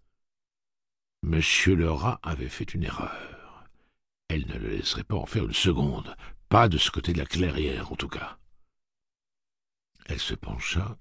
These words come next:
et une fois encore, l'odeur du porc fraîchement cuit lui chatouilla les narines. Ses lèvres s'entr'ouvrirent, et la bave perla aux commissures.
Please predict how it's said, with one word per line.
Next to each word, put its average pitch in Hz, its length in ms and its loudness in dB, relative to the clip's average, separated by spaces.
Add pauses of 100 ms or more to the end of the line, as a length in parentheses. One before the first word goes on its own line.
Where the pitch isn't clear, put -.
(100)
et - 60 -6
une 95 140 -8
fois - 280 -6
encore, 85 420 -4
l'odeur - 420 -4
du - 120 -6
porc 60 360 -8
fraîchement - 480 -8
cuit - 260 -8 (420)
lui - 120 -4
chatouilla - 480 -2
les - 120 -8
narines. - 600 -14 (560)
Ses - 240 -2
lèvres 60 420 -4
s'entr'ouvrirent, 64 840 -4 (640)
et 67 180 -2
la 67 140 -2
bave 62 480 -4
perla - 440 -6
aux - 80 -6
commissures. - 840 -12